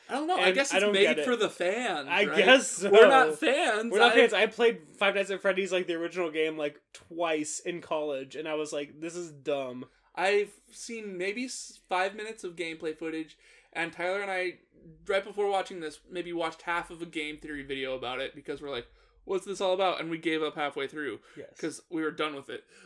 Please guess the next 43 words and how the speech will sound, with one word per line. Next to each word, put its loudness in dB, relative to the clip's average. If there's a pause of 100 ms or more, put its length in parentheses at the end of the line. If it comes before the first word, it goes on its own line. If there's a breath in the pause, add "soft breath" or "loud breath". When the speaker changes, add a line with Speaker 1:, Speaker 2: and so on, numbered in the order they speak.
(100 loud breath)
Speaker 1:
Um, -6 (420)
but -6
apparently -10 (300)
Speaker 2:
But -20
Speaker 1:
people 2
Speaker 2:
there's 4
Speaker 1:
love 2
this 0
Speaker 2:
s-, -6
Speaker 1:
shit. -8
Speaker 2:
there's -4
so -2
much -6
lore, 0 (240 loud breath)
and -6
I -2
feel -4
like -2
this -8
movie, 0
like, -6 (420)
depends -6
on 0
the -2
lore 0
so -6
much, -4
but -2
also -4 (1080)
doesn't, 2
'cause -8
they -2
try 0
to 0
explain -4
everything -2
from -8
the -4
get-go, -4
but -4
you -2
also, -4
like, -6